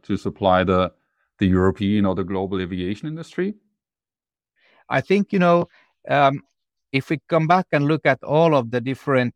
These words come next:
Speaker 2: technologies and feedstocks available worldwide, there is not one single way that is enough. So basically, there are no silver bullets in the,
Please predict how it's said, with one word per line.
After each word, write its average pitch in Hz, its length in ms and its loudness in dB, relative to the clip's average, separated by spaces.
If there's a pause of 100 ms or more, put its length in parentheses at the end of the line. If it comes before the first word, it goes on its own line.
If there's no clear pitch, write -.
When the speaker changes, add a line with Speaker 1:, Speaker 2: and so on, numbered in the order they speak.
Speaker 2:
technologies 127 720 -2
and 107 100 -4
feedstocks 120 640 -4
available 107 600 -4
worldwide, 95 760 -2
there 131 200 -2
is 147 260 -4 (160)
not 147 320 -2
one 151 320 0
single 123 800 -4 (380)
way 127 420 0
that 98 240 -4
is 104 260 -6
enough. 95 300 -6 (160)
So 110 200 -10
basically, 123 560 -4
there 123 260 0
are 131 140 4
no 143 160 -2
silver 117 420 -4
bullets 104 680 -6 (100)
in 101 220 -8
the, 95 220 -2